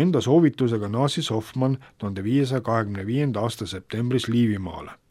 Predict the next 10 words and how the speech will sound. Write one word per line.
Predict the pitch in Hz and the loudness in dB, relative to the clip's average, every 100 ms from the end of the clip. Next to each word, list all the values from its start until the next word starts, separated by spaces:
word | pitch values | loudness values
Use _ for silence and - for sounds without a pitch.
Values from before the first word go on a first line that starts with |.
| _ _ _ _ - - - | _ _ _ _ -20 -14 -4
kuid | 123 - | 0 4
sattus | 196 - 123 | 4 4 4
õpetuslikes | 165 165 - 123 117 113 110 - | 6 4 2 0 0 -2 -4 -4
küsimustes | - 165 147 117 110 - 110 101 - _ - - | 0 4 4 2 -2 -4 -6 -6 -10 _ -10 0
ja | |
muidugi | 147 151 131 113 107 | 2 4 4 4 0
ka | 107 95 | 0 2
kõrgenenud | 143 139 117 107 101 110 | 2 4 2 0 -2 -2
enesehinnangu | 156 170 156 123 147 139 120 117 | 2 2 0 0 2 2 2 2
tõttu | 127 - 104 | 0 -2 -8